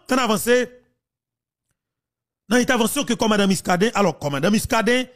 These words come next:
commissaire Muscadin, Muscadin tout pour net. Hier m'a parlé avec un ami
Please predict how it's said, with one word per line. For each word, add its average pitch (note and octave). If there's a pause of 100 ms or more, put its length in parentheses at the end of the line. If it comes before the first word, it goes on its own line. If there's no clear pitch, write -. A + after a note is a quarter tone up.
(260)
commissaire G#3
Muscadin, A#3+ (360)
Muscadin C#4+
tout F4
pour B3
net. - (3000)
Hier C4+
m'a D4+
parlé C4+
avec G#3
un F#3
ami A3